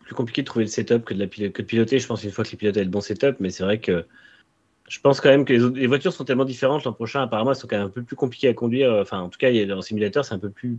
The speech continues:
piégeux de ce qu'on en comprend des premiers pilotes qui ont fait des ré-, des retours, donc, euh,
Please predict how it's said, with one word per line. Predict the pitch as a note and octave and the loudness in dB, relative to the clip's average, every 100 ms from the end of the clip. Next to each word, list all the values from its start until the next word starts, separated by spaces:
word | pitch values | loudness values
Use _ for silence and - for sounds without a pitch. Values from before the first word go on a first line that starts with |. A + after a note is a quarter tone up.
| - | -6
piégeux | - A2+ A#2+ D3 | 2 4 4 2
de | A2+ | 0
ce | |
qu'on | - G#2 G2+ | -4 -4 -4
en | - _ _ _ _ _ _ | -8 _ _ _ _ _ _
comprend | - A2+ B2 | -8 -2 2
des | A#2+ A2 | 4 4
premiers | A2+ G#2+ | 2 0
pilotes | A2 A2 | 2 0
qui | - | 0
ont | G2+ | -2
fait | A2 | 0
des | G2+ | 2
ré-, | G#2 | 0
des | G2+ G#2 | 0 0
retours, | A#2 F3 C#3+ | 2 0 0
donc, | G2+ | -2
euh, | - | -2